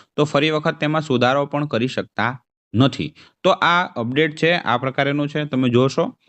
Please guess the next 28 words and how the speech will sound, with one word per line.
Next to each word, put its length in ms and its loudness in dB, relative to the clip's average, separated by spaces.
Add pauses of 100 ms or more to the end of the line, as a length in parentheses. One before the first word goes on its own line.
(260)
અહીંયાથી 280 2
આપણે 160 2
ફરી 240 0
પાછા 640 0 (180)
આવી 200 2
જશું 320 2
અને 180 2
હવે 220 4
જશું 480 0
આંગણવાડી, 720 2 (500)
અ, 40 -4
વર્કર 520 2
બે-, 140 2 (120)
હેલ્પર 300 2
બેન 240 2
છે 260 -6
તેના 260 2
પ્રોફાઇલનું. 540 -4 (220)
તમે 160 4
જોશો 600 2 (260)
સૌથી 320 2
છેલ્લેથી 480 0
નીચા 540 0 (260)
જોશો 560 2 (460)
ચોથા 280 4
નંબરનો 320 -2
ઓપ્શન 260 -2
છે 120 0